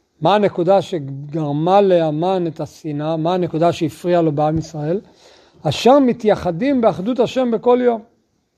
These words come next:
הוא ראה שעם ישראל יש להם אמונה פשוטה ואחדות השם באופן תמידי בכל יום ויום, והדבר הזה גרם להם ל-,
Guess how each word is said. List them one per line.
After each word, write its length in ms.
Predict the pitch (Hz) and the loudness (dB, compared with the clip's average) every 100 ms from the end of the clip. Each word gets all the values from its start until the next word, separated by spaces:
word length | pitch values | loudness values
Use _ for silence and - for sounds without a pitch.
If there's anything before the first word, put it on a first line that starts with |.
| _ _ _ | _ _ _
הוא 80 | - | 2
ראה 80 | 190 | 4
שעם 280 | 196 190 208 | 6 4 4
ישראל 520 | 185 180 175 208 185 | -2 0 4 4 4
יש 240 | 180 175 | 0 -2
להם 360 | 190 170 160 143 - _ _ _ - - | -2 -2 -4 -6 -12 _ _ _ -18 -6
אמונה 380 | 151 156 196 208 | 0 2 4 4
פשוטה 580 | - 180 185 196 190 175 | 0 -6 2 4 6 4
ואחדות 420 | 156 143 143 214 | 0 -4 -4 -2
השם 360 | 190 - 196 170 | -2 0 -2 2
באופן 280 | 185 160 165 | 0 0 -2
תמידי 360 | 156 160 196 | 0 2 4
בכל 280 | 170 156 180 | 4 4 6
יום 200 | 175 175 156 | 6 4 4
ויום, 340 | 147 143 165 - - - - | 4 4 2 -4 -20 -20 -4
והדבר 340 | 156 156 196 214 | 2 4 6 6
הזה 260 | 170 233 | 6 4
גרם 380 | 202 196 226 262 | 6 6 6 4
להם 380 | 220 190 190 185 | 4 4 2 0
ל-, 540 | 190 190 190 190 190 | 2 4 4 4 2